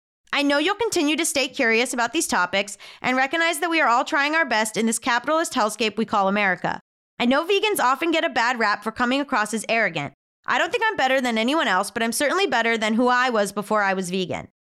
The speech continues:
Choosing to live in alignment with my ethics is more rewarding than I could ever imagine. It's allowed me to avoid much of the cognitive dissonance I experienced for many years.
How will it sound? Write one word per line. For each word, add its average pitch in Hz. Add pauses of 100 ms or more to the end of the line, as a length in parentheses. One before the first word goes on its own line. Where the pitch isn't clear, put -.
(280)
Choosing 311
to 453
live 320
in 330
alignment 262
with 330
my 349
ethics 214
is 247
more 247
rewarding 208
than 214
I 202
could 208
ever 214
imagine. 180 (600)
It's 277
allowed 277
me 392
to 415
avoid 262
much 233
of 311
the 392
cognitive 262
dissonance 208
I 160
experienced 240
for 277
many 214
years. 180